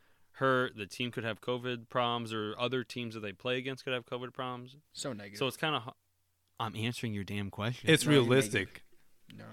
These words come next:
Speaker 3: Stop being a
Speaker 2: Just
Speaker 3: bitch.
Speaker 2: negative.
Speaker 3: No.
Speaker 2: I can't wait till we go back to this and this man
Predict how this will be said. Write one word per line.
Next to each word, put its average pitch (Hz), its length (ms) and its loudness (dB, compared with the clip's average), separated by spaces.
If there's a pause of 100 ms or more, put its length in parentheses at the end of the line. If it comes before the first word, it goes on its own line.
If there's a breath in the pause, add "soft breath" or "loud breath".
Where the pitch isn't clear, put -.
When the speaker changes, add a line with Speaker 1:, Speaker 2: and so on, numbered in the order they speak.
(140)
Speaker 3:
Stop 143 320 2
being 135 180 2
a 95 80 -4 (180)
Speaker 2:
Just 123 160 2
Speaker 3:
bitch. 113 40 -4
Speaker 2:
negative. 110 360 -10 (160)
Speaker 3:
No. 101 320 -4 (120)
Speaker 2:
I 175 80 -2
can't 190 220 2
wait 156 240 2
till 135 160 -2
we 123 120 -4
go 120 120 -4
back 117 220 -4
to 120 80 -12
this 117 280 -4
and 104 240 -12
this 110 160 -10
man 104 340 -8